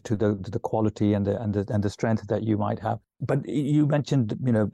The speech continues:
other members of the family having a fracture. So sadly, my, uh, father-in-law had one fracture, and then your risk of future fracture goes up. So you get another, you got another fracture, and then, uh, unfortunately, he's no longer around with us. But it is very accumulative. So if we can all be proactive, l-,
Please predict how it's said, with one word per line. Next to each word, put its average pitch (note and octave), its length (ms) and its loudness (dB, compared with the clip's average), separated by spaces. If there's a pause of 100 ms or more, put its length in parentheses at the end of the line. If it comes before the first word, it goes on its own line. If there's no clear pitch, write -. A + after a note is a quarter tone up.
other A2+ 120 2
members A2+ 240 4
of A2+ 80 2
the A2 100 2
family A2 320 2
having G#2 240 2
a G2+ 60 2
fracture. A2+ 340 -2
So A2+ 180 2 (200)
sadly, A#2+ 260 0 (120)
my, C3 120 0 (320)
uh, G#2 80 0
father-in-law G#2 540 2
had G2 120 -2 (120)
one G2 80 0
fracture, G2 440 -2
and A#2+ 80 -2
then A2+ 120 4
your A#2 100 6
risk C3+ 240 2
of A#2+ 100 0
future C3 240 0
fracture A2 400 -2
goes G#2+ 160 4
up. G#2+ 220 -2
So - 100 -4
you G2 60 0
get G2+ 120 0
another, A2 300 2 (140)
you A2 60 -2
got A2 120 2
another A2 300 2
fracture, F#2+ 240 -4
and G#2 100 -2
then, G#2 120 -4 (200)
uh, G#2+ 260 -2
unfortunately, G#2 440 -2
he's G#2 180 0
no G#2+ 40 -2
longer G#2+ 260 -2
around G#2+ 300 0
with G2 120 0
us. F#2+ 220 -4
But G#2+ 160 -2 (360)
it A#2+ 120 2
is D#3 140 4
very C3 220 4
accumulative. A#2 680 2 (360)
So - 160 0 (680)
if - 180 -4
we E3 80 4
can D3+ 140 0
all D3 140 4 (120)
be B2+ 80 4
proactive, A2+ 680 0 (380)
l-, G#2 220 0